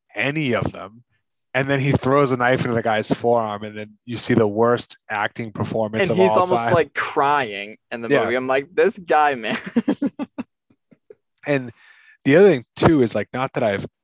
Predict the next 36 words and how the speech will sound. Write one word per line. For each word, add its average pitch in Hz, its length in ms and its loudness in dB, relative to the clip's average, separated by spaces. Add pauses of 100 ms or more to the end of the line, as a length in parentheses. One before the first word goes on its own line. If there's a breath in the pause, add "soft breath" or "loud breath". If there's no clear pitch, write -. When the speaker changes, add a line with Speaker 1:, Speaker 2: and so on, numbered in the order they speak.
(180)
Speaker 1:
I 110 140 -2 (380)
can 117 120 -10
honestly 120 360 -8
say 120 140 -2
that 101 100 0
I've 98 80 -4
never 101 200 -8
thrown 104 320 -8
a 95 60 -10
knife 101 300 -6
at - 40 -8
a - 60 -10
person, 107 460 -12
but - 160 -10 (800 soft breath)
I 120 100 4
don't 160 160 0
think 143 320 -2 (160)
a 104 80 -6
switchblade 104 840 -4
like 98 220 -8
that 98 280 -6
is, 98 180 -10
like, 101 160 -8 (120)
the, 98 200 -12 (1200)
or 104 80 -10
is 107 60 -8
that 135 100 -4
a 110 60 -8
stiletto 98 480 -10
or 101 140 -10
a - 40 -14
switchblade? - 380 -16
I - 20 -16
can't - 160 -16
remember. 90 140 -10
But 92 160 -8